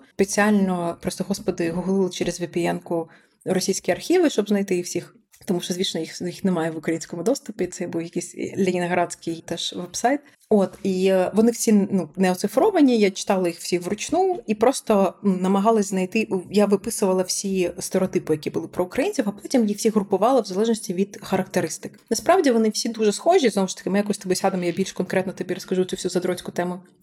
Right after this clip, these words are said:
що я взагалі робила. Але якщо дуже, дуже коротко, то те, що, а, е, українці дуже пов'язані з природою. Вони прям,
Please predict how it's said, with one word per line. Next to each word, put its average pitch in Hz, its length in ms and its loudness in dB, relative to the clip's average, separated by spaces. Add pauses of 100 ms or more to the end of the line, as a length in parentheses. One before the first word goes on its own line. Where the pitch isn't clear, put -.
(140)
що 196 140 -2
я 190 60 4
взагалі 190 300 2
робила. 285 400 2 (480)
Але 208 180 2
якщо 320 260 -2
дуже, 220 320 2 (180)
дуже 220 280 2
коротко, 285 440 0
то 208 360 2 (120)
те, 233 180 4
що, - 420 -4
а, 170 220 0 (380)
е, 190 60 2 (120)
українці 254 720 0
дуже 214 640 2
пов'язані 196 480 2
з - 80 -8
природою. 160 680 -2 (180)
Вони 208 280 0
прям, 202 360 2